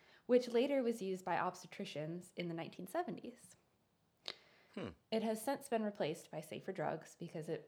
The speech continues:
Speaker 1: still isn't really the safest, most stable, and it's hard to dose. But it is still considered valuable for preventing postpartum hemorrhaging. And since eighteen sixty-eight, it's been used in migraines.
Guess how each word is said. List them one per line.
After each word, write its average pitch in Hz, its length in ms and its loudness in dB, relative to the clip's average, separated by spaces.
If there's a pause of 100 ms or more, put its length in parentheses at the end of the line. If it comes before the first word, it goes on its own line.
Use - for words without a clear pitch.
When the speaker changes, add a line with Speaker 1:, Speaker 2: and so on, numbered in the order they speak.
(120)
Speaker 1:
still 170 300 -2
isn't 165 220 -4
really 156 180 -2
the 156 100 -8
safest, 156 500 -8
most 147 180 -10
stable, 151 460 -4
and 143 140 -4
it's - 120 -14
hard 160 240 -4
to 160 60 -8
dose. - 540 -4 (1120)
But 254 480 6 (240)
it 254 120 4
is 285 140 -2
still 285 260 2
considered 254 480 -2
valuable 180 760 0 (220)
for 214 120 2
preventing 185 720 -4
postpartum 196 800 -4 (120)
hemorrhaging. 170 500 -6 (1200)
And 233 220 2
since 220 280 -2
eighteen 233 320 -2
sixty-eight, 220 520 -2
it's 202 140 -6
been 185 160 -4
used 170 240 -6
in - 80 -8
migraines. 208 640 -6